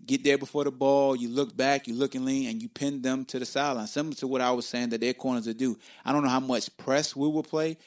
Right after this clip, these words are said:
And if I feel like if we're gonna come up and, and blitz Howell,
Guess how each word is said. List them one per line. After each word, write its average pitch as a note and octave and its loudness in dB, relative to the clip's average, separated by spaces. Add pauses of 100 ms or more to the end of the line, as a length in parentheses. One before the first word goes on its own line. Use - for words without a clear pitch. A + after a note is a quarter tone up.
(440)
And B2+ -2
if B2 -2
I B2 4
feel - 2
like C#3+ 6
if C3+ -2
we're C3+ 0
gonna B2+ -2
come C#3+ 0
up C#3+ 0 (1120)
and, A#2 -2
and G#2+ -6
blitz C#3 2
Howell, D#3 0